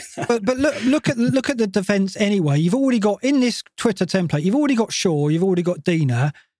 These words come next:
Speaker 1: Mm.
Speaker 2: and the, and the other one was Robertson, but we put Fofana in there, but to make the hundred million.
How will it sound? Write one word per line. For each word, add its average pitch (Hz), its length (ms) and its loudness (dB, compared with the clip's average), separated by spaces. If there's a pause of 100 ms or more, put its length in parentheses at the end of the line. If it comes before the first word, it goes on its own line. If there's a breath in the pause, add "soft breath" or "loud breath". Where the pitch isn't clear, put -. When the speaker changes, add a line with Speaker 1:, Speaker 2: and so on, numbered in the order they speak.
(160)
Speaker 1:
Mm. 101 200 2
Speaker 2:
and 95 160 2
the, 196 160 0
and 196 100 2
the 226 60 2
other 233 100 0
one 185 160 2
was 190 260 2
Robertson, 165 520 0
but 170 100 0
we 156 80 2
put 175 240 -2 (600)
Fofana 170 520 0
in 139 120 2
there, 135 200 2
but 151 200 -6
to 165 100 0
make 156 200 0
the 151 100 -2
hundred 156 240 2
million. 147 200 0